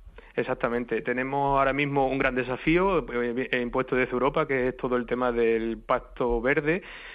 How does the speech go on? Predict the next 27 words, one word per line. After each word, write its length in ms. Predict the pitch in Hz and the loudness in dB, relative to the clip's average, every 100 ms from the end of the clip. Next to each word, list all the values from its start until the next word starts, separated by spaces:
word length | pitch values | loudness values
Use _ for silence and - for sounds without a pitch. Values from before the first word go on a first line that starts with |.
| - | -16
que 440 | - 123 120 117 117 | 0 2 4 4 4
a, 420 | 113 113 110 110 | 2 -2 -2 0
a 80 | 113 | 0
partir 240 | 117 139 | 0 2
de 60 | 143 | 2
dos 100 | 131 | 4
mil 160 | 135 | 0
treinta, 300 | 123 143 151 | 0 0 0
pues, 120 | 139 123 | 0 0
tenemos 220 | 127 120 | 0 0
que 60 | |
reducir 340 | 120 120 117 123 | 0 0 0 -2
todo 160 | 135 127 | 2 2
lo 100 | 123 | 2
que 120 | 120 | 0
son 200 | 127 123 | 0 0
el 100 | 120 | 0
uso 240 | 123 123 | 0 -2
de 280 | 120 113 113 | 2 2 2
herbicidas 600 | 113 117 113 135 135 123 | 0 -4 -4 -2 0 0
y 60 | 120 | 0
pesticidas 540 | 120 - 113 135 123 | -2 -4 -4 0 0
a 40 | |
un 100 | 117 | 0
cincuenta 340 | 120 123 120 117 | -4 -2 0 0
por 160 | 113 | -2
ciento, 440 | 113 127 139 151 | -2 -4 0 2